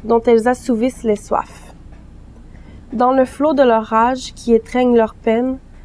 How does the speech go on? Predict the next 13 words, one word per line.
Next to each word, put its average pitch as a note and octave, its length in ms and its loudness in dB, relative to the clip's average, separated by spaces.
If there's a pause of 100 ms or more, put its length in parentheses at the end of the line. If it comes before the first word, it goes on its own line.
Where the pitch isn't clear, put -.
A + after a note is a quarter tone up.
(100)
dans A#3+ 140 2
le A#3+ 100 2
resserrement C4 600 2
des B3 140 2
torrents A#3 460 0
qui - 180 -6
semblent A#3+ 320 0
les G#3+ 180 4
faire A3+ 260 0
chanter A#3 560 -2
et A3 100 -6
puis A3 220 -6
rire, G#3+ 380 -4